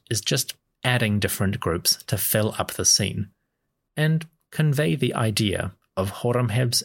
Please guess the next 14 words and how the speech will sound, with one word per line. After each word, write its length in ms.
universal 960
power. 560
That 160
being 240
said, 320
the 60
Great 340
Ones 300
of 240
Punt 340
are 140
an 260
interesting 600
group. 340